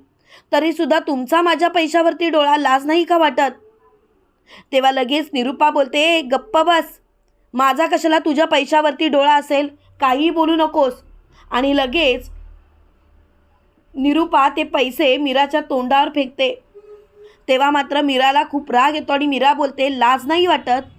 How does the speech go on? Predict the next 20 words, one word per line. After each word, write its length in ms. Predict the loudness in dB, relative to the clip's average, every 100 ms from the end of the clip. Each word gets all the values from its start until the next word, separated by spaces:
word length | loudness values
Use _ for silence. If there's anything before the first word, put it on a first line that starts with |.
| -20 -20 -20 -12
बाईसाहेब, 600 | -2 0 0 0 0 0
लक्ष्मीचा 680 | -2 -4 -2 0 0 2 0
अपमान 440 | 0 -2 -2 -2
करताय 360 | -2 -2 0 0
तुम्ही. 400 | 0 0 0 -2 -10 _ _ _ _ _ _ -2
खरं 220 | 0 0
सांगायचं 460 | 0 0 0 0 -4 0
तर 140 | -2
तुम्हाला 420 | -2 -2 0 0
कुठे 300 | 0 0 0
त्याचं 240 | 0 0 -2
भान 280 | 0 -2 -2
असणार 340 | -2 -2 -2
ना? 200 | 0 -2 -6 _ _ _ -6
तुम्ही 220 | -2 0 0
तर 120 | -2
सगळं 440 | 0 -2 0 -2
सोडून 380 | -2 -2 0 0
दिलेत 240 | 0 0
बाईसाहेब. 520 | 0 -2 -2 -2 -2